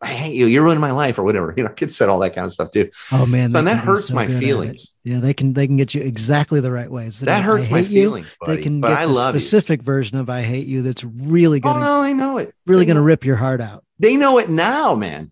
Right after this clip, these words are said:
Speaker 1: You know, they're in their thirties and they know exactly what, geek, geek, I could turn a screw on Dad because they know me. But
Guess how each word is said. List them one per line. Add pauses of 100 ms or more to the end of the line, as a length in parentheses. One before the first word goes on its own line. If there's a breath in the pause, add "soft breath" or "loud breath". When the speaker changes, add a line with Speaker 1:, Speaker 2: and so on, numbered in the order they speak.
(120)
Speaker 1:
You
know,
they're
in
their
thirties
and
they
know
exactly
what, (180)
geek,
geek,
I
could
turn
a
screw
on
Dad (1200)
because
they
know
me. (1400 loud breath)
But